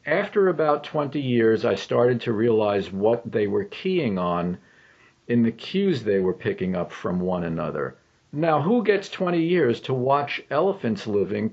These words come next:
to suddenly have that insight that you finally get what's going on with them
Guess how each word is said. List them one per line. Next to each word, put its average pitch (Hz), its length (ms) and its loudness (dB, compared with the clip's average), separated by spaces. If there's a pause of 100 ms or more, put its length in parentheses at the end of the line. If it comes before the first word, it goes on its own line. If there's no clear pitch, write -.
(140)
to 120 140 0
suddenly 160 640 -2
have 107 500 -2 (480)
that 131 340 0
insight 117 760 -2 (220)
that 117 220 -4
you 120 120 0
finally 143 1040 -2
get 123 400 0
what's 107 340 -2
going 113 380 0
on 160 300 0
with 110 180 0
them 98 360 0